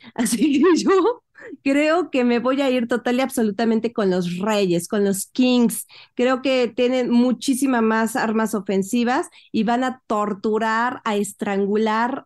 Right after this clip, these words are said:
a, a, a, a ponerles muy feo a la defensa de los Ducks.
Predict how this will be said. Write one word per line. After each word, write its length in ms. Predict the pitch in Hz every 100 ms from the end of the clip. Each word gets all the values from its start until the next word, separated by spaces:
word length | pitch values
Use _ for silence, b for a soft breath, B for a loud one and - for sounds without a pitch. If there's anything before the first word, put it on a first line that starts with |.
| -
a, 260 | 208 202 175 - _ _ - 135 - -
a, 180 | 202 220
a, 720 | 202 202 220 208 202 202 196
a 120 | 196
ponerles 600 | 214 214 226 220 220 185
muy 220 | 185 208
feo 320 | 208 220 240 -
a 140 | 196
la 120 | 185
defensa 420 | 180 180 196 196 196
de 80 |
los 140 | 156 156
Ducks. 480 | - - - -